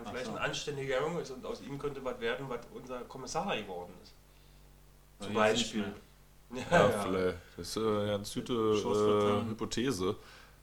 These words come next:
Speaker 3: dass der vielleicht
Speaker 1: Okay.
Speaker 3: sich selber da irgendwie auch drin entdeckt hat in diesem Nerd-,
Speaker 2: Streberhaften.
Speaker 3: Nerdhaftigkeit,
Speaker 2: Ja.
Speaker 3: Streberhaftigkeit. Aber ich würde auch vermuten, der hat ihm wirklich nochmal klipp und klar sagen wollen, „Junge, mach sowas nie wieder.“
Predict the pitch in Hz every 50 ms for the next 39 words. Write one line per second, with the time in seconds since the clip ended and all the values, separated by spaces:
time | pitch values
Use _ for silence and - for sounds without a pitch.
0 | - - - - 87 - - 98 95 90 - - 92 95 - - - - 98 -
1 | - 92 95 107 117 110 101 92 82 76 85 92 101 95 101 80 - 107 - -
2 | - - 90 87 - 65 67 71 92 - - - 117 - - - 92 95 98 90
3 | 87 87 92 92 92 90 85 - - - - 80 85 90 90 92 95 101 - -
4 | - - 107 98 98 104 113 113 - 110 98 - - - 110 - - - 113 107
5 | 110 120 - - - - 110 104 101 104 107 107 104 - - 113 - - - 110
6 | 110 113 110 - - - - - - - - - - - - - - - - -
7 | - - 98 101 104 104 - - - 107 101 104 110 113 117 110 117 113 - 127
8 | 98 95 95 92 101 92 92 92 90 101 107 - - - 95 98 95 95 90 95
9 | 92 - 107 98 95 92 92 95 - 95 92 90 87 87 85 - - 101 - 107
10 | 95 - - 92 92 87 90 87 87 87 87 90 90 87 87 87 87 87 87 98
11 | 110 123 127 113 98 95 98 - - - - - - 107 107 110 107 110 107 104
12 | 104 - - 95 98 101 101 101 92 92 95 101 98 85 78